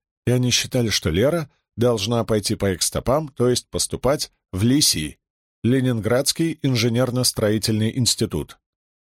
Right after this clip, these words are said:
Но дочка мечтала стать военным хирургом, упрямилась и назло родителям, предлагавшим ей подождать ещё год и передумать, записалась на те же курсы, что и Людвика, химии, физики, анатомии,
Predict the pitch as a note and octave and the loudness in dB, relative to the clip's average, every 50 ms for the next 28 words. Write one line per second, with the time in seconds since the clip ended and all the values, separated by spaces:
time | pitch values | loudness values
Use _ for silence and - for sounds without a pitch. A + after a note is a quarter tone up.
0 | _ _ _ _ _ - A#2+ A#2+ B2 A#2+ C#3+ F#3+ G#3+ G#3 - - - F3+ E3 D#3+ | _ _ _ _ _ -4 0 0 2 2 2 2 2 2 0 0 0 0 0 0
1 | C#3+ - - D#3+ D#3 D3+ C#3+ - - C#3 B2+ - A2 A#2 A#2 A#2 A2+ A2 G2+ F#2+ | 0 0 2 2 2 2 2 0 0 0 0 0 2 0 2 2 0 -2 -4 -4
2 | - A2 A#2 D3+ F3+ F3 C3+ C#3+ D#3 C3+ - _ _ _ _ _ _ _ _ _ | -2 0 2 2 2 0 2 0 -2 -2 -4 _ _ _ _ _ _ _ _ _
3 | _ - A#2 A#2 G2 - E3+ G3+ G#3 G3 G3 F#3 F3+ F3 D#3 - D3 D3+ D3 D3 | _ -4 -2 -2 2 2 2 2 2 2 0 0 0 0 -2 0 0 0 2 2
4 | D3 B2+ A#2+ D3 D#3+ F3 F3 E3+ D#3 D3+ C#3+ C3 E3 D#3+ - D#3+ D3+ D3 C#3+ B2+ | 0 0 2 2 2 2 2 2 2 2 2 0 -2 -2 0 0 0 0 0 0
5 | - D3+ C#3 C#3+ C3+ C3+ C3 D#3 D#3 - - - B2+ A#2+ B2+ D3 D#3 C#3 - C3+ | -2 -2 0 2 0 2 2 0 0 0 0 0 0 0 2 2 2 2 0 0
6 | B2+ C3 C3+ B2 G#2 A2+ C3+ D3 C#3+ - - C3 B2 - - - B2+ A#2 G2 A2 | 2 2 2 0 2 0 0 0 0 0 -2 -2 0 0 2 2 0 0 2 2
7 | C3 C#3+ C3+ - B2+ A2+ - - A#2 A2 A2 G#2 F#2 G2 C#3+ F3+ F3 E3 D#3 - | 0 0 0 0 -2 -2 0 0 0 2 2 -2 0 0 0 0 0 -2 -4 -4
8 | - - _ _ _ _ _ _ _ _ - B2 A#2+ E3+ - G#3+ - - A#3 A#3 | -6 -8 _ _ _ _ _ _ _ _ -2 0 0 0 2 0 0 2 2 2
9 | A3+ G#3+ - - F#3+ F#3 - G3+ F#3+ D#3 F3+ - - F#3+ G3+ - - F3 C#3 - | 0 0 0 -2 -2 -2 0 0 0 0 -2 -2 -4 -4 -2 0 0 0 0 2
10 | F3+ F3 F3 F3+ F#3+ G#3+ G3+ D3+ A#2+ A2+ - - F#2+ D#2 C#2 - _ _ _ _ | 2 2 2 2 0 -2 -2 0 -2 -2 -2 -2 -4 -4 -4 -8 _ _ _ _
11 | _ - G#3 A3+ G#3+ G3 F3 - - F3+ F3+ D#3+ E3 C3+ - B2 A#2 A#2 A2+ A2 | _ 0 0 2 2 2 0 0 0 0 2 2 0 2 0 0 0 0 -2 -2
12 | - C3+ C3 B2 A2+ F#2 D#2 - - | 0 0 0 0 0 -4 -6 -6 -10